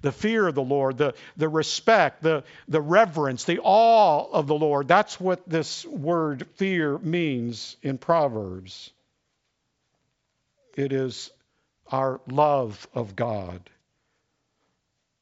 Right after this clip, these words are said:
that is the beginning of wisdom. And we cannot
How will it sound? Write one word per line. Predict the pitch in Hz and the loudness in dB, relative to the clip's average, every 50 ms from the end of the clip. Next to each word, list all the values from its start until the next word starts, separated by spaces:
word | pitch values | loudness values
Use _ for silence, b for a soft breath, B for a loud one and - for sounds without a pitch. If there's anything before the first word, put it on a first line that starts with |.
| _ _ _ _ _ _ _ _ _ _ _ _ _ _ _ _ - | _ _ _ _ _ _ _ _ _ _ _ _ _ _ _ _ -8
that | 127 117 117 - - | -8 -8 -6 -6 -6
is | 127 120 117 110 - - - - | -6 -8 -8 -10 -14 -18 -18 -16
the | - 113 | -12 -10
beginning | 104 117 110 127 127 117 113 107 | -8 -6 -4 -4 -4 -4 -6 -8
of | 104 95 | -8 -6
wisdom. | 113 120 110 101 90 90 - 98 92 90 95 98 95 _ _ _ _ _ _ _ _ _ _ _ _ _ _ _ _ _ _ _ - | -6 -6 -6 -8 -10 -16 -18 -18 -20 -20 -20 -20 _ _ _ _ _ _ _ _ _ _ _ _ _ _ _ _ _ _ _ _ -14
And | - 110 104 | -12 -8 -8
we | 120 117 | -8 -8
cannot | 117 - - - 156 156 151 147 143 151 151 | -8 -8 -6 -6 -4 -2 -2 -2 -4 -4 -6